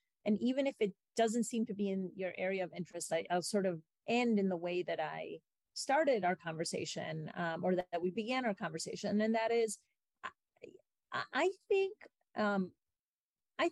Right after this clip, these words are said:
think sometimes we don't necessarily know what we don't know. In other words, um, you know, maybe I, I didn't n-, really know much about tax law. I took it, it ended up being one of my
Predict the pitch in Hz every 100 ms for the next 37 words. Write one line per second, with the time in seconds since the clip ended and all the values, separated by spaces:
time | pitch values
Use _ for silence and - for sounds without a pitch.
0 | - 392 - 403 392 359 320 339 320 320
1 | 320 - 320 294 285 226 220 233 240 240
2 | 226 _ - 202 196 214 190 170 170 170
3 | - 180 220 240 226 208 190 - _ _
4 | _ _ 208 190 175 180 - _ _ _
5 | - 220 214 208 202 - 220 202 208 226
6 | 240 240 226 220 - - 175 - - 208
7 | 226 277 277 208 202 196 180 - 202 233
8 | 233 220 220 190 202 233 202 185 170 -
9 | 170 - - 202 170 151 170 - 214 -
10 | 294 269 214 - 220 269 294 294 - 247
11 | 247 233 185 208 208 190